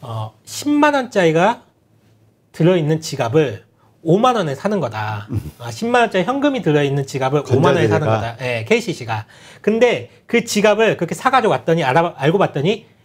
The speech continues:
Speaker 1: 에르메스 지갑이네?
Speaker 2: 음.
Speaker 1: 라는 겁니다. 그만큼 좋다라는 거예요. 그만큼 저평가되어 있다라는 부분을 강조를 해놨던데 그 신영에서 나온 자료가 있습니다. 그래서 관심 있으신 분들은 케이씨씨를 그 자료를 한번 꼭 한번 읽어보셨으면 좋겠습니다.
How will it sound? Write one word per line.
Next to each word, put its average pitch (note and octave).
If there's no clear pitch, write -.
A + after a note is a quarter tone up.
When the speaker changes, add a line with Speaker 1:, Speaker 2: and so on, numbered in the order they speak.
Speaker 1:
에르메스 F#3+
지갑이네? F#3+
Speaker 2:
음. G2+
Speaker 1:
라는 C3
겁니다. A2+
그만큼 A#3+
좋다라는 A#2+
거예요. G#2
그만큼 G#3
저평가되어 E3+
있다라는 C3+
부분을 C3
강조를 C#3
해놨던데 F#3
그 F#3
신영에서 C4+
나온 E3
자료가 D#3
있습니다. C3
그래서 C#3
관심 G3+
있으신 G3+
분들은 E3+
케이씨씨를 A3
그 E3
자료를 D3
한번 E3
꼭 B3
한번 D3+
읽어보셨으면 B2+
좋겠습니다. A2